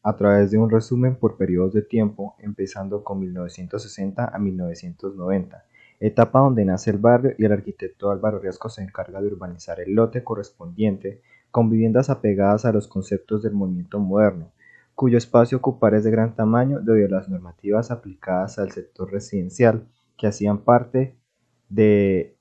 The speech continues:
esa época. En el otro periodo,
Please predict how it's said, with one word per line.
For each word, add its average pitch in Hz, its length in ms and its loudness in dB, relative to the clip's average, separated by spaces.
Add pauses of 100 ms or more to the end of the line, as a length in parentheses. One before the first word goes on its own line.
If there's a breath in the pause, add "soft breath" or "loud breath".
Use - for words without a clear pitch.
(160)
esa 107 360 2
época. - 460 -6 (2000)
En 113 140 2
el 107 140 6
otro 120 240 2
periodo, 123 640 6